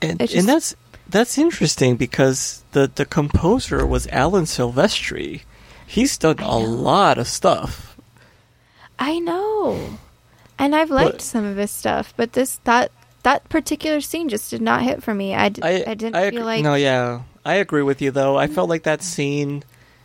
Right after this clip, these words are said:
Speaker 1: with him floating towards the alien ship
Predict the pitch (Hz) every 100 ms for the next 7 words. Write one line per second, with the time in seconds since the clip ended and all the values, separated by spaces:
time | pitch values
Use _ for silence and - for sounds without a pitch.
0 | _ - 131 - 151 139 127 - 135 139
1 | 139 135 - 131 131 - 123 120 123 131
2 | 127 123 - 131 127